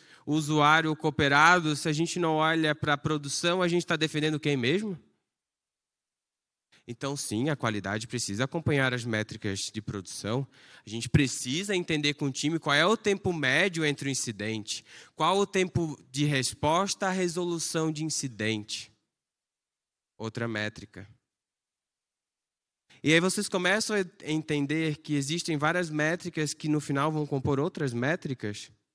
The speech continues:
Porque se eu tenho tempo médio entre incidentes, eu tenho tempo de resposta à resolução de incidentes, eu tenho a saúde no meu projeto, eu não consigo definir qual é o risco do meu produto como qualidade?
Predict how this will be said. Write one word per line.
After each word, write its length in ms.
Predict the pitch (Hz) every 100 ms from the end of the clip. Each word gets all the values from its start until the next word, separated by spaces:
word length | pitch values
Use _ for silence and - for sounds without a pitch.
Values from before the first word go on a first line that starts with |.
| _ _ _ _ _ _ _
Porque 260 | - 139 170
se 100 | 180
eu 60 | 170
tenho 240 | 175 170
tempo 300 | 160 160 156
médio 540 | 135 147 180 190 180
entre 260 | 170 165 165
incidentes, 640 | 160 175 139 147 147 139
eu 100 | 139
tenho 220 | 135 147 143
tempo 320 | - 151 156
de 80 | 151
resposta 640 | 147 - 135 151 156 156
à 20 |
resolução 440 | 147 143 147 - 147
de 80 |
incidentes, 760 | 143 - 143 131 147 135 135 127 - - -
eu 80 | 131
tenho 200 | 151 156
a 40 |
saúde 680 | - 156 143 170 170 160 151
no 100 | 156
meu 160 | 151
projeto, 560 | 143 143 131 143 156 -
eu 120 | 151
não 100 | 180
consigo 320 | 175 165 175 175
definir 420 | 170 - 147 165
qual 120 | 160
é 60 | 156
o 80 |
risco 480 | 139 127 175 180 -
do 100 | 143
meu 160 | 139 131
produto 600 | 127 110 131 160 - - _ _ _ _ _ _ _ _ _ _ _ _ _ _ _ _ _ _ _
como 360 | _ 135 127 117
qualidade? 760 | - 110 104 98 120 151 135